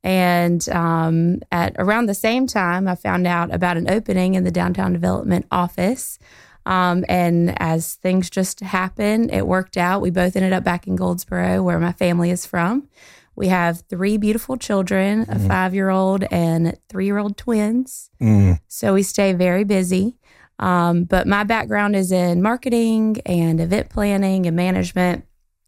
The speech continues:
Speaker 1: And somehow I've kinda stepped into a role of downtown development and economic development, but I love it.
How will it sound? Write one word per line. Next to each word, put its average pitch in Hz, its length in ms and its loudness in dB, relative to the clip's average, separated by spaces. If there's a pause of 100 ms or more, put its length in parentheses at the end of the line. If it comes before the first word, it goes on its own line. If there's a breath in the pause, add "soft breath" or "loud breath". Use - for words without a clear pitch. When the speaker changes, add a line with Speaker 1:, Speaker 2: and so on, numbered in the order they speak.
Speaker 1:
And 175 120 -2
somehow 180 400 2
I've 165 220 0
kinda 170 240 -2
stepped - 300 -4
into 175 260 -2
a 165 60 0
role 165 340 0
of 156 260 -2 (580 soft breath)
downtown 180 420 2
development 165 480 2
and 160 80 4
economic 165 420 -2
development, 170 560 -2
but 175 100 -2
I 175 60 0
love 214 240 -2
it. 220 140 -8